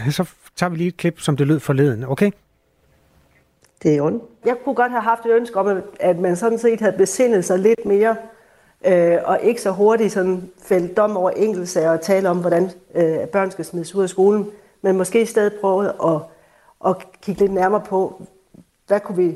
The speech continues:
Speaker 2: hvad kunne vi gøre forebyggende for, at det her ikke sker, og hvordan får vi børnene til at passe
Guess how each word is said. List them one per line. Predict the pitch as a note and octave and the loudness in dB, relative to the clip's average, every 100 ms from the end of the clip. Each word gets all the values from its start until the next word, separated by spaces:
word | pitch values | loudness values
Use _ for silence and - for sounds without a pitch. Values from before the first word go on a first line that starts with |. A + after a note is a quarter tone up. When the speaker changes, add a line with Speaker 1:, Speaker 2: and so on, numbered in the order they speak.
| - - | -8 -4
Speaker 2:
hvad | G3+ | -2
kunne | G#3 E3 | 0 0
vi | E3 D3+ D3 | 2 2 2
gøre | F#3 F#3+ | 2 2
forebyggende | F#3+ B3 C#4+ D4+ E3 - D#3+ | 0 2 2 2 -4 -6 -4
for, | F3+ F3+ | 0 0
at | - D#3+ | 0 -2
det | F3+ | 2
her | F3 | 2
ikke | D#3+ - | 0 -2
sker, | - F3+ | 2 2
og | - - | 2 0
hvordan | F3 F3+ | 0 0
får | F3 D#3+ | 0 -4
vi | |
børnene | D#3+ E3 D#3+ D3+ | -2 -2 -2 -4
til | D#3 | -8
at | |
passe | - E3+ F3 | -4 -2 -2